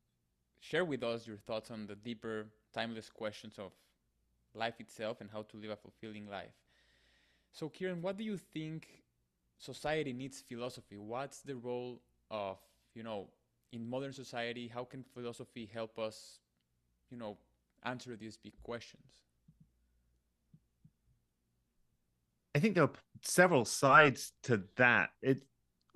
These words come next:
Speaker 2: one thing is that I, I think there are aspects of philo-, uh,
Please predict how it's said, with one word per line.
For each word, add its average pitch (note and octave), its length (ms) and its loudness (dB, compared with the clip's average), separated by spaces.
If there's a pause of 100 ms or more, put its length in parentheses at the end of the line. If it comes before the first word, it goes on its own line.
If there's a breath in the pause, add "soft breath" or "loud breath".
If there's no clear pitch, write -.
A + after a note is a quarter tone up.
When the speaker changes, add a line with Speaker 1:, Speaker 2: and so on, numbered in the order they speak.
(360)
Speaker 2:
one F#3+ 320 6
thing D3 240 6
is A2+ 220 4
that A2+ 220 8 (280)
I, A#2 120 2 (120)
I B2+ 100 8
think C3 200 4
there A#2+ 140 10
are G#2 140 6 (300)
aspects C3+ 480 4
of A2+ 120 0
philo-, A2 360 8
uh, A#2 120 4